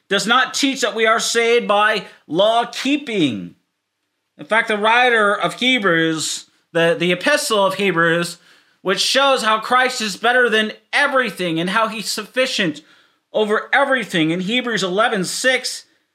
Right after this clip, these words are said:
the writer of Hebrews says this, "Without faith, it is impossible to please him." See, God's people have always been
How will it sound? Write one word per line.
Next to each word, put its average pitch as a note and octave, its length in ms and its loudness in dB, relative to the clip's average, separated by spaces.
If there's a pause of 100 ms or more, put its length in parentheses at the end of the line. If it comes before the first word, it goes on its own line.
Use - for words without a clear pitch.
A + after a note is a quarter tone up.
(560)
the F3+ 100 -6
writer G#3+ 400 2
of D3+ 160 -2
Hebrews D3+ 880 -2
says E3 440 0
this, D#3 340 0
"Without G3+ 380 0
faith, G3+ 260 2
it E3+ 100 -8
is D#3+ 120 -4
impossible E3 960 -4
to F3 160 -10
please G#3+ 580 -8
him." G2 480 -10 (680)
See, G#3+ 200 -6
God's C#4 540 2 (100)
people C#4+ 380 -2
have G#3+ 260 0
always B3+ 480 2
been A3 400 0